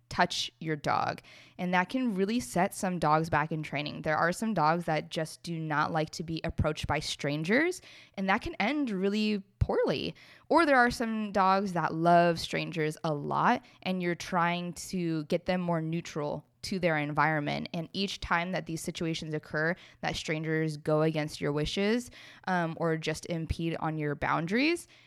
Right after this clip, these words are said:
that you're set back in training. Sometimes that's days, weeks,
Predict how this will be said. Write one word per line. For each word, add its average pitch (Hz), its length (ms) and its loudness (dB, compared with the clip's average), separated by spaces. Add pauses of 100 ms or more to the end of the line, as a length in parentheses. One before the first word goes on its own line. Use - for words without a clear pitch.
(180)
that 185 300 0
you're 190 180 -2
set - 440 -2
back 165 280 4
in 165 100 -4
training. 156 440 -6
Sometimes 175 680 -10 (100)
that's - 640 -6 (320)
days, 240 760 -2
weeks, 202 640 -2